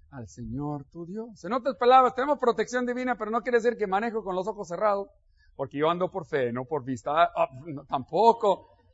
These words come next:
O sea, ¿me entiendes? O sea, no lo estamos probando a Dios, no estamos probándole, pero a la vez, cuando necesitamos la protección divina, ahí está Dios para agarrarnos.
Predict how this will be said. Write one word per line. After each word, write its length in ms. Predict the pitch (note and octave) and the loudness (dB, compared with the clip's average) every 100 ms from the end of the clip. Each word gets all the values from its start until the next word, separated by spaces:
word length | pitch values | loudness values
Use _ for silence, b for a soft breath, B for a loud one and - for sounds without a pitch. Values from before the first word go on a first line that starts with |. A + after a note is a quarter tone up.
| _ _ _ _ | _ _ _ _
O 80 | F#3+ | 0
sea, 140 | A#3 | 4
¿me 80 | B3 | 4
entiendes? 320 | B3 D4+ D#4+ C#4+ | 4 4 4 4
O 60 | A#3+ | 2
sea, 160 | A#3+ | 2
no 180 | A#3+ C#4 | 4 6
lo 80 | D#4 | 6
estamos 320 | D4 D4 D4 | 8 6 4
probando 760 | - A#3 G#3 G#3+ C4 D4 C#4 A#3+ | 6 8 8 8 6 6 6 6
a 120 | G#3 | 4
Dios, 340 | A3+ C4 A3 | 4 4 4
no 100 | G3+ | 2
estamos 300 | C4 C#4 C#4+ | 0 2 2
probándole, 560 | - G#3 A3+ C4 A#3 G#3+ | 2 4 4 6 4 4
pero 180 | G#3 G3 | 4 4
a 40 | |
la 160 | F#3+ F#3 | 6 4
vez, 300 | C4 C#4+ - | 4 4 2
cuando 240 | G3 F#3 | -4 0
necesitamos 600 | E3 D#3 - - C4+ E4+ | 0 0 -2 2 2 2
la 140 | A#3 F3 | 0 0
protección 480 | E3+ E3+ - C4 | -2 -2 -4 -2
divina, 380 | B3 G#3 C4+ A#3 | -2 -2 0 2
ahí 100 | F3+ | 2
está 280 | A3+ - A3 | 0 -2 -2
Dios 440 | E3+ F#3+ F#3+ C#3 | -2 0 0 -2
para 220 | - B2+ B2 | -6 -8 -8
agarrarnos. 680 | B2+ B2 C3 A2+ G#2 - | -8 -8 -8 -10 -14 -18